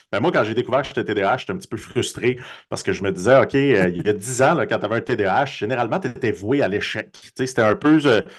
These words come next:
je me rappelle, mes parents s'étaient fait dire, « Si, euh, votre fils fait un D E P, vous êtes chanceux », parce qu'évidemment, j'étais un peu turbulent. Donc, j'ai écrit des livres pour essayer de mieux comprendre ce trouble-là.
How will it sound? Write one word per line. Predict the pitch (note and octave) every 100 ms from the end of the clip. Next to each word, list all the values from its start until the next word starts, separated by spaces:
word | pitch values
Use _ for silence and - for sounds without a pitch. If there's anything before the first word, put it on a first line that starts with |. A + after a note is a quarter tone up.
| -
je | A2
me |
rappelle, | G#2 C#3+
mes | C3
parents | - A2+ G#2+
s'étaient | C3 B2+
fait | G#2+ F#2
dire, « | A2 C#3
Si, | - C3 B2
euh, | G#2
votre | G2 G2
fils | - -
fait | A#2+
un | G2
D | F2+ B2
E | G#2
P, | F#2+ B2 C3 B2 - - -
vous | A2 G#2
êtes | C3
chanceux », | C3 B2 F#2+ F2+ A2+ B2+ G#2+
parce | F#2
qu'évidemment, | - F#2+ F#2+ A2
j'étais | A#2+ - G2
un |
peu | F2+ F#3
turbulent. | F#3+ A#2+ G2+ G2 C3+
Donc, | A2
j'ai | G#2+
écrit | A#2 F3+
des | F#3
livres | B2+ F3
pour | -
essayer | A#2 C#3
de |
mieux | D3
comprendre | D#3+ C3 A#2+ C#3 -
ce | C#3+
trouble-là. | - A2+ G2 A2+